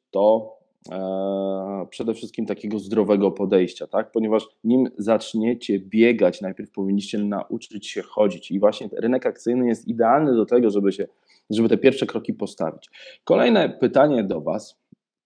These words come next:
E, czy już inwestujecie? I tutaj proszę oznaczcie jedynką tak,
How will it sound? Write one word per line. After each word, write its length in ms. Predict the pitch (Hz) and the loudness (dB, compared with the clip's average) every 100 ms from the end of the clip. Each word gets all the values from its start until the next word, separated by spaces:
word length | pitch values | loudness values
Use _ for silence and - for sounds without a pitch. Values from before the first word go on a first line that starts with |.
| _ _ _ _ - | _ _ _ _ -6
E, 280 | 110 107 | 0 0
czy 220 | 107 - 160 | 0 4 6
już 280 | 165 202 | 6 2
inwestujecie? 800 | 190 160 143 147 - 131 101 - 101 | 0 0 0 0 4 6 6 4 -2
I 60 | |
tutaj 200 | 127 180 | 0 -2
proszę 420 | 170 175 175 143 | -2 0 2 2
oznaczcie 640 | 71 123 - 131 160 - 143 | 0 -4 -4 -2 -2 0 2
jedynką 840 | 131 135 147 135 147 - 101 82 - | 2 6 4 6 0 0 -6 -8 -2
tak, 440 | 160 196 - - | 2 2 0 -18